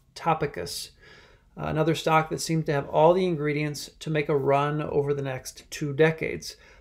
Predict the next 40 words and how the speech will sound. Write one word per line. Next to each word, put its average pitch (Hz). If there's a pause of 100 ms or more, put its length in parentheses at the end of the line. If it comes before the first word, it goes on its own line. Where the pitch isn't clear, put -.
(160)
I 156
own 147
all 160
these 185
stocks, 175
by 165
the 147
way. 147
A 156
couple 170
of 156
stocks 151
I 147
own 151
are 147
already 143
in 190
the 180
club, 160 (200)
the 135
Hundred 151
Bagger 143
Club, 143 (440)
Copart 165
and 147
Heiko, 85 (420)
but 156
I 160
believe 160
are 151
still 175
great 156
businesses 147
with 147
bright 143
futures 147
and 139
well 135
worth 135
holding. 143